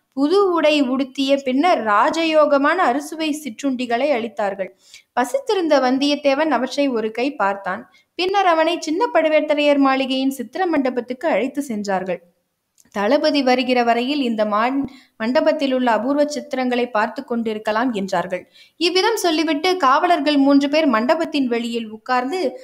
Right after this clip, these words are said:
அரட்டை அடித்துக்கொண்டே சொக்கட்டான் ஆடத் தொடங்கினார்கள். சோழகுலத்தின் புதிய தலைநகரான தஞ்சைபுரி அந்த நாளில் சிற்ப சித்திரக்கலைக்கு பெயர் பெற்றதாய் இருந்தது.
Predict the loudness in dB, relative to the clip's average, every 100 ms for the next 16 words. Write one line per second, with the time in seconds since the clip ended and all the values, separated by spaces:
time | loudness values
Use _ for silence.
0 | -8 -2 0 0 -2 0 2 0 -4 -6
1 | -2 0 -2 -2 -6 -4 -2 0 2 2
2 | 0 0 -2 -4 -4 -4 -4 -6 -10 _
3 | _ _ -20 -20 _ -6 -2 2 2 2
4 | 0 0 0 -2 -4 -4 -2 -2 0 2
5 | 4 4 4 2 2 2 0 -2 0 2
6 | 2 2 0 0 0 0 0 0 0 2
7 | 0 -2 -2 -4 0 0 0 -6 -2 0
8 | 0 0 -2 -4 -10 -8 -2 -2 -4 -6
9 | -4 -2 -2 -4 -6 -6 -6